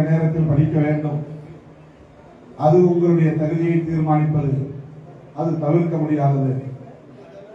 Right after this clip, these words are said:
அதிலே நல்ல மதிப்பெண்களை எடுக்க வேண்டும், உங்கள் எதிர்காலத்தை தீர்மானிப்பது, அது தவிர்க்க முடியாதது. ஆனால்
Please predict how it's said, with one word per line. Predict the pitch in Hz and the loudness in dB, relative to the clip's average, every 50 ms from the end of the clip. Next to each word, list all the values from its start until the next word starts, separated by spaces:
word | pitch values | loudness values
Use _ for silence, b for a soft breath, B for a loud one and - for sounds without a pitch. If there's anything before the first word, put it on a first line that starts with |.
| - - - - - | -20 -20 -18 -6 -2
அதிலே | 151 165 180 180 175 156 151 | 0 2 2 2 2 0 0
நல்ல | 156 175 180 185 160 156 | 0 0 0 0 2 2
மதிப்பெண்களை | 156 175 170 170 - 160 170 175 170 170 170 | 4 4 4 2 0 -2 -2 0 2 2 2
எடுக்க | 156 170 170 165 165 160 160 | 2 0 0 0 0 0 0
வேண்டும், | 156 151 147 139 143 139 - - - - - - - - - - - - - 131 | 0 0 -2 -4 -6 -8 -8 -10 -12 -16 -18 -18 -18 -20 -20 -20 -20 -16 -10 -6
உங்கள் | 143 143 147 143 143 | -6 -4 -2 0 0
எதிர்காலத்தை | 165 180 180 165 165 175 170 165 160 165 160 151 156 147 | 0 2 2 2 2 2 2 2 0 -2 -2 -4 -4 -4
தீர்மானிப்பது, | 156 156 151 156 147 143 143 143 139 139 131 131 131 117 - - - - - - - - - - - - - - | -4 -4 -4 -4 -4 -2 -2 -4 -4 -6 -6 -6 -8 -8 -10 -12 -14 -16 -18 -20 -20 -20 -20 -20 -20 -16 -8 -4
அது | 160 175 170 165 | -4 -2 -2 0
தவிர்க்க | 156 156 160 - - 156 151 147 | 0 0 0 0 -2 -4 -6 -4
முடியாதது. | 143 147 143 139 135 135 131 123 127 123 - - - - - - - - - - - - - - 127 147 | -4 -2 -2 0 0 0 -2 -2 -4 -6 -10 -12 -14 -16 -18 -18 -20 -20 -20 -20 -20 -20 -16 -8 -4 -2
ஆனால் | 156 160 156 156 165 175 180 180 | 0 0 0 2 0 0 0 0